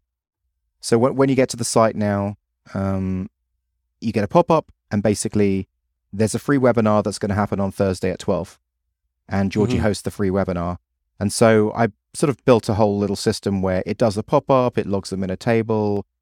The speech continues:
Speaker 1: there's a cron script running, it automatically sends the email, like, uh, a day before, an hour before, ten minutes before to, to remind them to come to the webinar. And then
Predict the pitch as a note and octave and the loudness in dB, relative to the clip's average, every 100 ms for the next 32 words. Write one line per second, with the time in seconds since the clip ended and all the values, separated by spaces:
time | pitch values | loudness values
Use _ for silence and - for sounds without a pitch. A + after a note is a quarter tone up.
0 | _ - F#2+ - A#2 G#2+ - G#2 - G#2 | _ -6 -6 0 0 0 -2 -8 -2 0
1 | G#2 G#2 G2+ F#2+ F#2+ F#2+ F#2+ F#2+ F#2 F2 | 0 -2 -2 -2 -2 -4 -4 -4 -4 -6
2 | F#2+ G2+ F#2+ - - G#2+ G2+ G2+ G2+ F#2+ | -4 -4 -2 -6 -4 -2 0 0 0 -2
3 | F#2 E2 F2 _ _ _ _ _ _ F#2 | -2 -4 -6 _ _ _ _ _ _ -8
4 | E2+ F#2+ G2 F#2+ F#2+ G2 F#2+ F2+ F2+ F#2 | -6 -2 -2 -2 -4 -4 -2 -2 -2 -4
5 | F2+ - F2+ F2 F#2+ F2 F2+ F#2 - - | -6 -6 -8 -6 -6 -4 -4 -6 -10 -8
6 | F#2+ F#2 F2 E2 - F2 E2+ F#2 F#2 F#2 | -6 -4 -6 -10 -8 -8 -6 -4 -4 -4
7 | G2+ F#2+ F2+ - F2+ F2 F2 F2 F2+ F2 | -6 -8 -10 -8 -8 -6 -6 -4 -4 -4
8 | E2+ E2+ | -6 -6